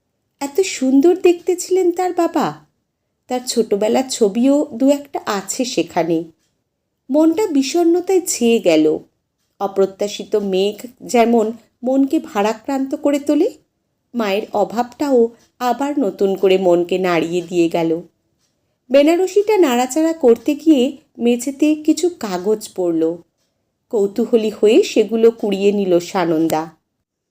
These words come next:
একটা পুরনো ডায়েরি আর কাগজে মোড়ানো বিবর্ণ একটা গ্রুপ ফটো। ডায়েরিটা নিশ্চয়ই মায়ের, পরে পড়া যাবে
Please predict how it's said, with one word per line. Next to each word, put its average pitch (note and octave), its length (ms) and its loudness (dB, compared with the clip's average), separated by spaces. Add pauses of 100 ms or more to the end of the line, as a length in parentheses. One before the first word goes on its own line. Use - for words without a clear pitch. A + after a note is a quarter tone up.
(460)
একটা D4+ 300 -2 (100)
পুরনো D4+ 360 4
ডায়েরি A3+ 480 -2 (280)
আর A3+ 120 -4 (120)
কাগজে A3 480 -4
মোড়ানো B3 560 2 (220)
বিবর্ণ C#4+ 580 2
একটা E4+ 280 0
গ্রুপ A3 380 0
ফটো। D#3+ 440 -2 (580)
ডায়েরিটা A#3+ 580 0
নিশ্চয়ই F#4 540 4
মায়ের, B3+ 400 2 (920)
পরে B3+ 280 -4
পড়া F3 320 2
যাবে E3+ 380 -2